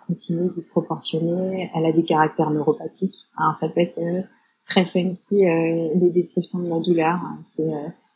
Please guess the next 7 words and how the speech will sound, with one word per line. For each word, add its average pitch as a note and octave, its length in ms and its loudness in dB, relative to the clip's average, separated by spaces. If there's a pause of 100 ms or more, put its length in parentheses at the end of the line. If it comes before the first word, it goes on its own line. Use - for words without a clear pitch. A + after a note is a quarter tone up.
(120)
des F#3+ 120 8
brûlures G3 540 4
à F3 60 2
certains F3 360 -2
endroits, F3+ 580 4
des F3 60 4
picotements, F#3+ 760 -2